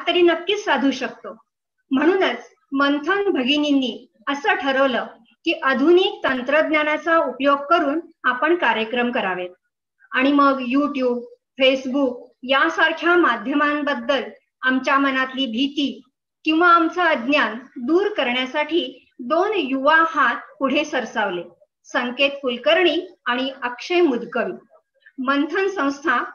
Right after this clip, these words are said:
त्यांची मनापासून आभारी आहे. आज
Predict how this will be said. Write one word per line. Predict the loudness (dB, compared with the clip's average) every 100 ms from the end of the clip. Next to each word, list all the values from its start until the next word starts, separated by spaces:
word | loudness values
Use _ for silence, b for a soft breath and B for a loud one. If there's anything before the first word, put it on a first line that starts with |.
| -14 -6
त्यांची | -2 -2 -2 -6 -2
मनापासून | 0 2 2 0 -2 -4 -4 -2
आभारी | -4 -2 -4 -4
आहे. | -6 -14 -20 _ _ _ _ _ B B B -2
आज | 2 2